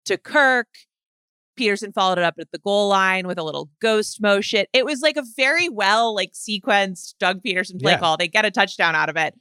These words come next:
Speaker 1: but it just, like, y-, your margin of error is so tight against Kansas City, even with an injured quarterback, that y-, you kind of,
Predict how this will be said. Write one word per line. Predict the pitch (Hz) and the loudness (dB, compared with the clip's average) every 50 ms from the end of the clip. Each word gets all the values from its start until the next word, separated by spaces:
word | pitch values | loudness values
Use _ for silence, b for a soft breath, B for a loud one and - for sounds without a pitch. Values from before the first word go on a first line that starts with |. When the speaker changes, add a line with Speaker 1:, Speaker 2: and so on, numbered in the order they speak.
| _ _ _ _ | _ _ _ _
Speaker 1:
but | - 233 | 0 0
it | 233 208 | 0 0
just, | - 285 269 254 - - | 2 0 0 0 0 -2
like, | 247 214 202 185 _ - | -2 -2 -2 -2 _ -10
y-, | 226 185 | -12 -10
your | 202 214 233 208 | -6 -4 -4 -2
margin | 214 233 254 269 254 240 | 2 2 2 2 0 -2
of | 233 208 | -2 0
error | - 196 196 185 175 | 2 2 2 2 0
is | 170 170 - | -2 -4 -8
so | - - - - - - 165 156 156 156 | -10 -12 -12 -10 -4 -2 0 0 0 -2
tight | - - 165 139 151 165 - 175 | -4 -4 -4 -4 -4 -4 -4 -4
against | 170 165 160 156 - | -4 -4 -4 -4 -6
Kansas | - 160 151 143 160 - | -6 -6 -6 -6 -6 -8
City, | - 147 135 160 180 190 185 _ _ _ _ _ _ _ | -8 -6 -4 -2 -2 -2 -4 _ _ _ _ _ _ _
even | - 240 233 247 269 214 220 208 202 202 208 196 | 4 6 6 6 4 4 2 2 2 0 0 -2
with | 190 190 185 190 | -2 -2 -2 -2
an | 185 175 | -2 -2
injured | 175 180 180 156 175 160 - | -2 -2 -2 -2 -4 -4 -4
quarterback, | - 170 143 151 170 175 202 196 196 208 233 - _ _ _ _ _ _ _ - | -4 -6 -6 -6 -4 -2 0 2 2 0 0 -4 _ _ _ _ _ _ _ -6
that | 175 180 170 160 151 151 147 147 147 147 - - _ _ _ - | 0 2 2 4 4 4 2 2 0 -2 -4 -8 _ _ _ -6
y-, | 190 170 | -4 -4
you | - 120 170 175 175 170 | -4 -4 -4 -2 -2 -4
kind | 147 - - 185 170 165 160 160 | -4 -4 0 2 2 2 2 2
of, | 156 156 147 147 | 0 -2 -2 -6